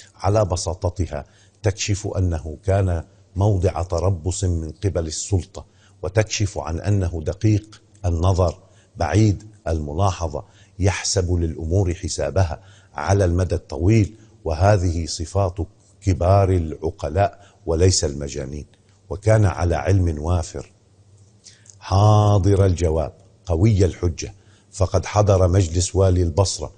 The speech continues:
محمد بن سليمان بن عم هارون، وفي المجلس عمرو بن عطاء العدوي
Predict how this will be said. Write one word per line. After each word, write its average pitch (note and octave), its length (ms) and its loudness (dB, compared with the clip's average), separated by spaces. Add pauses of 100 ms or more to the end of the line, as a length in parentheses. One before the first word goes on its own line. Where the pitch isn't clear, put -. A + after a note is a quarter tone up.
(280)
محمد F2+ 460 0
بن E2+ 120 0
سليمان F2 560 0
بن D#2+ 240 -4
عم E2+ 240 0
هارون، D#2+ 380 -2 (500)
وفي F#2 200 0
المجلس F#2+ 640 0 (220)
عمرو G2 320 4
بن E2+ 160 -4
عطاء F#2+ 500 -2
العدوي E2 720 0